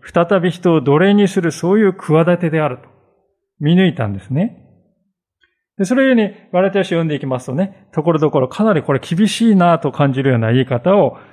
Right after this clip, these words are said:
あえて彼はしてですね、ユダヤ主義者たちを批判してきました。今、手紙を閉じるにあたってパウロはですね、彼らの教え、考えている、言っていることの本質をですね、改めて短く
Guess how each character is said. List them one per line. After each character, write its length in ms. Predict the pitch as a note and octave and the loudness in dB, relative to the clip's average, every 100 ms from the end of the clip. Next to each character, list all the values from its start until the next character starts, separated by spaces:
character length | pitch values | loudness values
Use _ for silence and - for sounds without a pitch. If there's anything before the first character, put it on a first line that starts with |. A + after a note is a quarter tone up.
| _ | _
あ 120 | E3 | -2
え 100 | E3 | -2
て 320 | D#3 C3 A2 C3+ | -2 -8 -10 -8
彼 160 | D3 B2+ | -6 -6
は 140 | A2 | -8
し 140 | - | -12
て 140 | - F3 | -4 -2
で 100 | C3 | -2
す 140 | - | -4
ね、 480 | C#3+ G3 - - _ | -4 -6 -8 -20 _
ユ 140 | C#3+ C#3+ | -4 0
ダ 100 | C#3+ | 0
ヤ 120 | C3+ | -2
主 160 | - | -6
義 180 | C3 C3 | -10 -12
者 260 | - A2+ - _ _ _ _ F#3+ F3+ | -12 -14 -16 _ _ _ _ -20 -16
た 100 | C3+ | -14
ち 140 | - B2 | -12 -10
を 340 | A2+ A2+ _ | -8 -10 _
批 100 | - | -12
判 240 | B2+ D3 B2+ | -4 -2 -2
し 80 | - | -4
て 120 | B2+ | -6
き 100 | C3 | -4
ま 120 | G#2+ | -6
し 120 | - | -8
た。 160 | - _ _ _ _ _ _ _ _ _ _ _ _ | -20 _ _ _ _ _ _ _ _ _ _ _ _
今、 460 | G#3+ C4+ A3+ - - _ - | 0 2 2 -2 -8 _ -6
手 120 | F3 | -2
紙 200 | G3+ G3+ | 0 2
を 40 | |
閉 160 | G3 E3+ | 0 0
じ 100 | E3+ | 0
る 120 | G3 | 2
に 80 | D3+ | 2
あ 80 | C#3+ | 2
た 100 | D3 | 0
っ 60 | |
て 120 | C3+ C#3+ | -4 -4
パ 160 | E3+ | 0
ウ 80 | D#3 | 0
ロ 80 | C3 | 0
は 60 | |
で 80 | A#2+ | -2
す 100 | - | -2
ね、 240 | F3 D3 - - - | 0 0 -2 -14 -12
彼 200 | - A3+ | -2 2
ら 120 | A3 D#3+ | 2 2
の 280 | C#3+ D#3 D3+ | 0 -2 -6
教 200 | - D3 | -4 -2
え、 100 | C#3+ | -2
考 320 | E3 E3+ F3 | -2 -2 0
え 60 | D3+ | 0
て 100 | - | -2
い 40 | C3 | -6
る、 80 | |
言 100 | D#3 | -6
っ 20 | D3+ | -4
て 140 | E3+ | -2
い 40 | |
る 100 | D#3 | 0
こ 100 | D3+ | -2
と 140 | D#3 C#3 | -2 -2
の 60 | |
本 300 | A#2+ - G3 | -2 0 2
質 200 | F#3+ G3 | 0 -2
を 80 | F#3 | -4
で 100 | D#3 | -4
す 100 | D3+ | -6
ね、 60 | C#3 | -4
改 280 | E3 F#3 F3+ | -4 -4 -6
め 60 | |
て 100 | C#3 | -6
短 520 | C3 F3+ B3 - A#3+ | -6 -8 -10 -6 -4
く 220 | A3 D#3 | 0 0